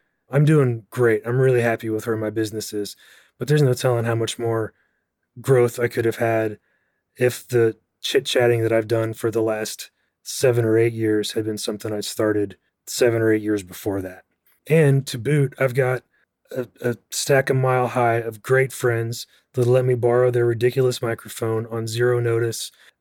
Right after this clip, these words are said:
send me tons of work that's really cool, cooler than the work that I worked on before I talked to people. Like, it's just the most important thing to go out and find some friends that,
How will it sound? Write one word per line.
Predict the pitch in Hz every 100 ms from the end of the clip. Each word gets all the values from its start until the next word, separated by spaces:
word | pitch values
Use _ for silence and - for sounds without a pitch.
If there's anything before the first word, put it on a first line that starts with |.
| 120
send | - - 131
me | 123 117
tons | - 143 135
of | 131
work | 123 120 -
that's | 120 -
really | 131 131
cool, | 135 123 117 120
cooler | 170 214 226 170 131 _ _
than | 139 151
the | 143
work | 139 143
that | 139 127
I |
worked | 123 131 143
on | 131
before | 110 - 131
I | 107
talked | 139 131
to | -
people. | 110 104 107 101 _ _ -
Like, | 120 110
it's | 131 -
just | - 160 - - _ _ _
the | -
most | 135 143 139
important | 127 135 131 117 -
thing | 123 110
to |
go | 110 120 113
out | 113 110
and | 117 110
find | - 117 113 113 - _ _ -
some | - 123
friends | - 123 131 110 104
that, | 113 117